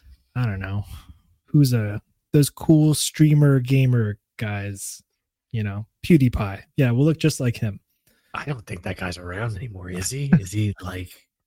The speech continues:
Speaker 1: I wouldn't. I mean, I
Speaker 2: I thought
Speaker 1: don't
Speaker 2: he
Speaker 1: know
Speaker 2: was,
Speaker 1: the
Speaker 2: like,
Speaker 1: guy.
Speaker 2: saving children in Africa now or something with his, with his witch, with his riches,
Speaker 1: <laughs>
Speaker 2: right?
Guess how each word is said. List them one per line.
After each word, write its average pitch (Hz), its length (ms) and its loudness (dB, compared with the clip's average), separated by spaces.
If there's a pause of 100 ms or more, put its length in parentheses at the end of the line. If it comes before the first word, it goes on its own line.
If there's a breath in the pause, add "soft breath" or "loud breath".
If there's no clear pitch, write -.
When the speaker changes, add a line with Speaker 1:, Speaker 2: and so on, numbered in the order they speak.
(460 loud breath)
Speaker 1:
I 151 120 2
wouldn't. 131 480 0
I 123 40 -2
mean, 120 320 0
I 110 40 -6
Speaker 2:
I - 20 -4
thought - 40 -2
Speaker 1:
don't 151 80 2
Speaker 2:
he 156 40 6
Speaker 1:
know 156 60 6
Speaker 2:
was, 143 80 2
Speaker 1:
the 127 60 -4
Speaker 2:
like, 110 100 2
Speaker 1:
guy. 113 60 -2
Speaker 2:
saving 123 420 0
children 120 420 2
in 107 80 2
Africa 113 460 -2
now 90 200 -4
or 87 80 -6
something 85 540 -10 (100)
with 92 120 -6
his, 98 160 -6
with 95 180 -6
his 101 160 -4
witch, 113 300 -2
with 107 160 -2
his 101 120 -2
riches, 101 640 -4 (100)
Speaker 1:
<laughs> - 140 -4
Speaker 2:
right? 175 800 0